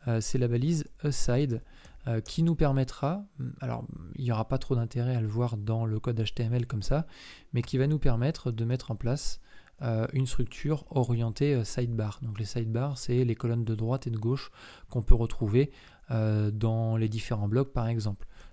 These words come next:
Donc là, on pourrait très bien imaginer avoir une partie, euh, catégorie, et dans cette partie catégorie, on va avoir une liste d'éléments, donc un U L suivi d'un L I, euh, qui va contenir un lien vers la catégorie une.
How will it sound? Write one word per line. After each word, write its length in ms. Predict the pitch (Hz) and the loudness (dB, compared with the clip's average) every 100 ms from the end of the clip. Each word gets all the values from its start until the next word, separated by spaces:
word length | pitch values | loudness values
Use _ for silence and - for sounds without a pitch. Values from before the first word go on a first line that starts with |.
| - | -12
Donc 160 | 113 - | -8 -2
là, 160 | 123 | 0
on 120 | 127 | 2
pourrait 180 | 110 - | 2 2
très 160 | - 113 | 2 0
bien 100 | 117 | 0
imaginer 460 | 113 101 110 120 | 0 -2 0 0
avoir 260 | 110 110 110 | 0 -2 -2
une 100 | 107 | -2
partie, 400 | - - 131 123 - - - - | -2 -2 -2 -4 -8 -20 -20 -10
euh, 180 | 117 107 | -4 -4
catégorie, 880 | - 120 123 113 110 101 127 151 156 123 | -2 -2 0 2 2 2 2 2 0 0
et 180 | 120 | 0
dans 220 | 120 113 107 | 0 -2 2
cette 220 | - - | 2 6
partie 360 | - - 131 | 2 2 -6
catégorie, 720 | 123 117 117 104 98 107 151 - - - - - | -6 -4 -2 -2 0 0 -2 -4 -16 -20 -16 -6
on 80 | 113 | 0
va 120 | 110 | 2
avoir 260 | 113 123 | 4 2
une 180 | 104 98 | 2 0
liste 360 | 110 151 - 113 92 - - _ - | 0 0 -2 -4 -6 -12 -20 _ -2
d'éléments, 560 | 113 120 107 101 127 | 4 4 4 2 0
donc 300 | 135 104 - - | 0 -4 -6 -2
un 100 | 120 | -2
U 180 | 117 117 | 0 0
L 180 | 117 | 0
suivi 540 | 104 - 107 110 120 - 117 | -2 -4 -4 -4 -4 -4 -4
d'un 240 | 107 107 | -2 0
L 200 | 98 98 | 0 0
I, 160 | 127 156 - - - - - | 0 -2 -8 -20 -20 -14 -8
euh, 80 | - | -8
qui 220 | - 117 | -4 -2
va 180 | 104 135 | 0 0
contenir 560 | 120 - 104 107 123 | -2 -4 -2 0 0
un 100 | 101 | 0
lien 380 | 98 98 117 131 | 0 0 0 0
vers 380 | 113 104 123 117 | -2 -2 -2 -2
la 160 | 101 107 | -4 -4
catégorie 580 | 110 117 101 98 110 - | -4 -2 0 0 -2 -4
une. 320 | 123 104 95 | -2 -2 -4